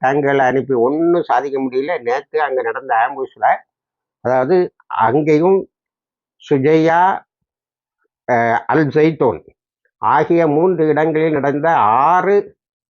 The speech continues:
ஆ, ஆம்புஷ்ல இருநூத்தி பத்து இஸ்ரேலிய இராணுவத்தினர் அழிந்திருக்கிறார்கள். இப்பொழுது, ஆ, நமது ஊடகங்களும்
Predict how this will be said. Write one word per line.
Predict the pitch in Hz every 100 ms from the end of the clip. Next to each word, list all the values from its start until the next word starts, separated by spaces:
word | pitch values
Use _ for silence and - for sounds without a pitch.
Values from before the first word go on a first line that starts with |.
| _ _ 131
ஆ, | 131 120 147
ஆம்புஷ்ல | 165 160 - 143 180
இருநூத்தி | 135 135 151 190 165 147
பத்து | 139 135 185
இஸ்ரேலிய | 160 - 143 139 123
இராணுவத்தினர் | 117 123 120 120 123
அழிந்திருக்கிறார்கள். | 156 104 98 90 - 87 80 - _ _ _ _ _ _ _ -
இப்பொழுது, | 123 170 170 156 131 156 - - _ _ _ _ _ _ _ _ _ _ _ 127
ஆ, | 123 123 123
நமது | 127 147 151 147 156
ஊடகங்களும் | 156 143 123 123 175